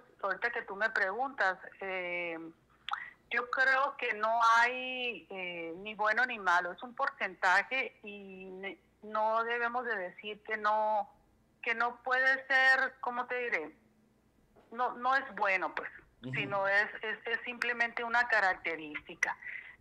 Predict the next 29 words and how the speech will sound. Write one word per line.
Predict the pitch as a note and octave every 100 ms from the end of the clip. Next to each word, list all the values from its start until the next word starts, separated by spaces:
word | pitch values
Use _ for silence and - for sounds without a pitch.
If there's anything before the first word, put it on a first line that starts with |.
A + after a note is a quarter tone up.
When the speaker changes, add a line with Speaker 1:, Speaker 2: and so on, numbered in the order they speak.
| -
Speaker 1:
Eh, | G3 F#3 F3+ F3+ F#3
a |
veces, | F#3+ F#3+ - A3+ A3+ F#3+
eh, | G3+ F#3
las | F#3 F#3
personas, | G3 F#3 G3+ G3 G3 A3 A3
como | - G3
decía | F#3 F3
ahorita, | G3+ G3+ G3+ G#3+ G#3+
se | G3 F#3
tienen | F3+ G3 G3 G#3
esa | G3+ G3+ A3
empatía | A3+ - F#3+ F3+ - G3+ G3+ G#3
más | G#3 G3 F#3+
con | - G3+
respecto | F#3 F#3 - F#3 F3 - F#3
a, | F3+ E3 D#3+ - - -
a | G3+
lo | F#3+
que | F#3+
pasa | F#3 F3+ F3+ G#3+
alrededor, | G#3+ G3+ F#3+ A#3+
y |
no | B3 B3
porque | B3 B3+
los | D#4+ B3+
demás | G3 F3+ G3+ B3+
no | - A#3
lo | C4